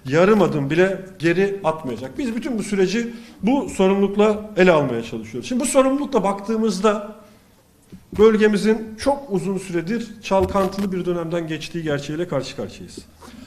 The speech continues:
A B D'nin başında olduğu bir emperyalist sistem, Afganistan'da başlattığı işgal politikalarıyla, bunu Irak'ta devam ettirerek, Suriye'yi harap ederek,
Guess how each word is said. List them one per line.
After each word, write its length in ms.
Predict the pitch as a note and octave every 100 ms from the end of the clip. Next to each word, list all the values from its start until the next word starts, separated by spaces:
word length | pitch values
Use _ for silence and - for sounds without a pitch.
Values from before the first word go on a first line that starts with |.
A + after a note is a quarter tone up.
| - -
A 160 | F#3+ G#3
B 140 | G#3
D'nin 240 | G#3+ G#3+ G3+
başında 360 | F3+ F#3 F#3
olduğu 300 | F3+ E3 G3+
bir 200 | G3 G3 - E3+
emperyalist 460 | F3+ F3 E3+ E3
sistem, 480 | - E3 - F#3 G3 - - - - - _ -
Afganistan'da 720 | G3+ G3+ G#3+ G3+ F#3 E3+ E3+
başlattığı 800 | G3+ - F3+ D3+ - F3 G3 G3 -
işgal 380 | F3 - G3+
politikalarıyla, 760 | F#3+ D#3+ C3+ - A#2+ G#2+ G#2 G2+ - - - - - - - -
bunu 320 | A3 G#3+ G#3+
Irak'ta 480 | G3 G3+ G3 G3 G3
devam 320 | F3 E3+ F3
ettirerek, 440 | C#3+ - A2+ G2+ G#2 -
Suriye'yi 540 | - - G#3+ A3+ A3
harap 420 | F#3 D#3+ E3+ E3+ C#3
ederek, 460 | A#2 G#2+ - -